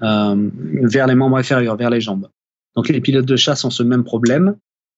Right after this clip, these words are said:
Ils ont, eux, un pantalon anti-G parce que, eux, leur métier, ça va être de, de se tourner autour pendant plusieurs minutes à facteur de charge élevé,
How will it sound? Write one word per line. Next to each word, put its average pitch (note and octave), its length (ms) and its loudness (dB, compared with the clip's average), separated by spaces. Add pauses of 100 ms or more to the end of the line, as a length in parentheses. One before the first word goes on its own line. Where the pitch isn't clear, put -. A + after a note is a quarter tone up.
(200)
Ils C#3+ 180 0
ont, C#3+ 140 2
eux, D#3+ 160 2
un B2+ 100 0
pantalon C3+ 440 0
anti-G B2+ 420 0
parce C3 220 -4
que, F3 420 0
eux, D#3 100 0
leur C#3+ 180 0
métier, D3 520 0
ça A#2+ 160 -6
va A#2+ 140 -2
être C#3 200 -4
de, A2+ 220 -2 (420)
de B2 120 2
se A#2+ 100 -10
tourner C3 260 0
autour C3 380 0
pendant C3 200 0
plusieurs C3 300 0
minutes C#3+ 400 0
à A2 60 -8
facteur B2 320 -2
de A#2+ 80 0
charge B2+ 340 0
élevé, C3 380 0